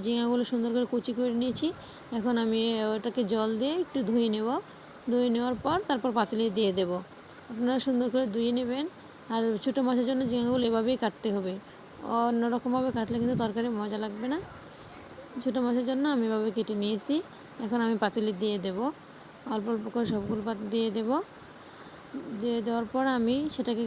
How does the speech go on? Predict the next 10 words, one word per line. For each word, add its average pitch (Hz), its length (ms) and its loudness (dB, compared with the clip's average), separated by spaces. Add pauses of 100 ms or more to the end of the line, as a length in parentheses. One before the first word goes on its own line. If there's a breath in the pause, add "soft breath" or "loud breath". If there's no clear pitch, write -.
কিছু 220 180 -4 (200)
হালকা 220 380 -2
করে 254 240 2
নাড়িয়ে 220 360 4
চাড়িয়ে 208 320 2
নেব। 190 220 0 (1700)
আস্তে 262 220 -2
আস্তে 240 180 0
করে 254 220 2
নাড়াচ্ছি। 240 520 2